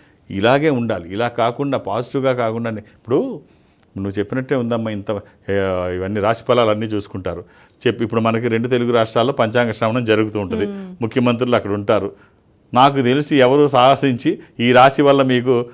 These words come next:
Speaker 1: ఆ, మా ముఖ్యమంత్రి గారు బాగలేదు, మీకు, మీకు బాగలేదు, మీ రాజ్యానికి బాగలేదు,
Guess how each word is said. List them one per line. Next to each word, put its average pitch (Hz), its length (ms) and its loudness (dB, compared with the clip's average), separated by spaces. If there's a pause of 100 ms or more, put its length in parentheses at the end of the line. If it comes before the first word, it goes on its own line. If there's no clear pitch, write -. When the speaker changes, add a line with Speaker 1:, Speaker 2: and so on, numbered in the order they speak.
(180)
Speaker 1:
ఆ, 107 240 6
మా 110 180 2
ముఖ్యమంత్రి 131 540 2
గారు 131 200 6
బాగలేదు, 131 600 6 (260)
మీకు, 117 300 0
మీకు 123 240 0
బాగలేదు, 127 460 6
మీ 147 160 2
రాజ్యానికి 123 500 4
బాగలేదు, 127 520 4